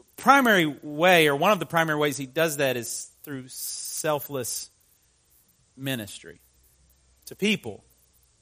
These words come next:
Not, he is in ministry. My dad is a, a missionary with an organization called Child Evangelism Fellowship. And he is selfless in that ministry as well, but his ministry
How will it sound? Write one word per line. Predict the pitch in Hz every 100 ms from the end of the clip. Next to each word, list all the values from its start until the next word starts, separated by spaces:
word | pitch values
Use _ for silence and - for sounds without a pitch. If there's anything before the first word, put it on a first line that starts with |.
| _ 165
Not, | 220 226 190
he | 185 180 196 202 220
is | 226
in | 214 180
ministry. | 170 160 - 165 185
My | 156
dad | 160 170 165
is | 170
a, | 156 139 127 _ _ _ _ _ _ -
a |
missionary | 147 180 - 185 185 170
with | 156
an | 156
organization | 165 165 147 170 160 156
called | 156 147 -
Child | 151 151 147
Evangelism | 147 147 135 143 131 123 120 -
Fellowship. | - 170 175 143 - 131 113 123 - - - _ _ _ _ _ _
And | 120
he | 170
is | 202
selfless | - 185 190 202 - 143 139 147
in | 131
that | 151 180
ministry | 151 135 127 - 143 131
as | 117 131
well, | 151 160 135 123 123
but | 131
his | 147 143 127
ministry | 151 208 226 196 - 160 156